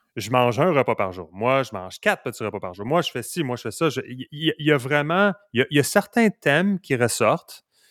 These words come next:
euh, qui ont été populaires dans les dernières années, le, le, le, le jeûne intermittent, euh, l'idée de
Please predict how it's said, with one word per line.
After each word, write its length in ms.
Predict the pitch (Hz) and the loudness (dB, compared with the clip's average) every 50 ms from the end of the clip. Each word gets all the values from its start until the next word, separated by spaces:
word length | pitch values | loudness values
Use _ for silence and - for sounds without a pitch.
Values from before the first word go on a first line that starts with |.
| _ _ _ _ _ _ - 101 | _ _ _ _ _ _ -6 -2
euh, 580 | 98 98 98 98 98 98 98 98 98 95 98 | 2 4 4 6 6 6 6 4 4 4 2
qui 120 | - - 113 | 2 2 2
ont 60 | 104 | 2
été 200 | 104 104 - 117 | 2 2 0 0
populaires 480 | - 117 104 - 107 107 104 107 113 113 | 0 0 0 0 0 2 2 4 4 2
dans 80 | 110 | 2
les 80 | 101 98 | 0 0
dernières 360 | 92 101 101 98 98 98 98 | 0 0 0 0 0 0 -2
années, 480 | 101 92 92 95 98 104 107 110 113 113 | -2 -2 -2 -2 0 0 2 2 2 2
le, 280 | 104 95 90 90 90 | 2 0 0 0 0
le, 240 | 90 90 92 92 92 | -2 -2 -2 -4 -4
le, 180 | 92 92 92 92 | -4 -4 -4 -4
le 140 | 92 92 98 | -4 -4 -4
jeûne 400 | 95 101 113 110 110 113 110 110 | 0 2 2 4 4 2 2 0
intermittent, 500 | 104 - - 104 98 101 101 - _ - 113 110 110 110 110 110 113 110 - _ _ _ _ _ _ _ _ | -2 0 0 -2 0 -2 -4 -4 _ 0 0 2 2 2 2 0 0 -2 -6 _ _ _ _ _ _ _ _
euh, 280 | 101 92 92 92 90 92 | -6 -4 -4 -4 -4 -4
l'idée 760 | 98 101 104 110 120 120 107 104 101 123 123 123 123 123 123 | -6 -8 -6 -6 -6 -6 -6 -2 2 4 4 6 4 4 2
de 480 | 110 98 110 107 101 101 101 104 104 | 2 2 4 4 6 6 6 4 4